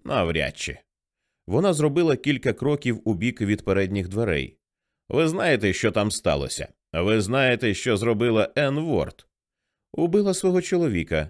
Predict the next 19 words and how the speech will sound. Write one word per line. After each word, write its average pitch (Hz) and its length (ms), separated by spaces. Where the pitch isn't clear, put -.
відповіла 82 540
я. 71 320
"І 104 100
тоді 113 400
втопилася 113 760
он 107 200
там 107 260
у 127 100
річці". 143 500
Нікі 165 340
знизила 117 440
плечима, 131 560
побрела 98 480
до 104 120
води. 82 380
Я 110 220
пішла 90 400
за 82 160
нею. 71 400